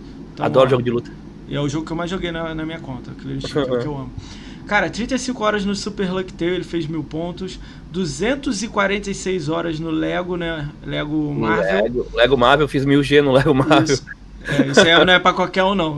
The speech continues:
Speaker 1: Você joga muito isso aí.
Speaker 2: É
Speaker 1: Duzentos,
Speaker 2: difícil.
Speaker 1: Duzentos e oito horas no Mortal Kombat X,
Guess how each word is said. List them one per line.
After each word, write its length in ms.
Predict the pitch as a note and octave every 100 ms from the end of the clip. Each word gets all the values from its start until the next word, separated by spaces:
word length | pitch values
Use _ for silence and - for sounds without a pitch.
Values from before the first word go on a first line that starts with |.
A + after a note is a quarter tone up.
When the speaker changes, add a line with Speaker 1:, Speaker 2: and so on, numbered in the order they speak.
| C#3
Speaker 1:
Você 240 | - D3+
joga 300 | C#3 D#3+ E3+
muito 160 | F3+ E3+
isso 120 | -
aí. 120 | E3
Speaker 2:
É 260 | C3+ - - -
Speaker 1:
Duzentos, 340 | F#3 E3+ C3+
Speaker 2:
difícil. 380 | D#3+ - B2 - - - - C#3+
Speaker 1:
Duzentos 460 | F3 D#3 A#3 G#3+
e 20 |
oito 260 | A3 G#3+ G#3+
horas 280 | F#3+ F#3+ F#3
no 100 | F#3
Mortal 320 | F#3 D#3+ F3+
Kombat 300 | E3+ F3 E3+
X, 380 | - D3+ F3 F3+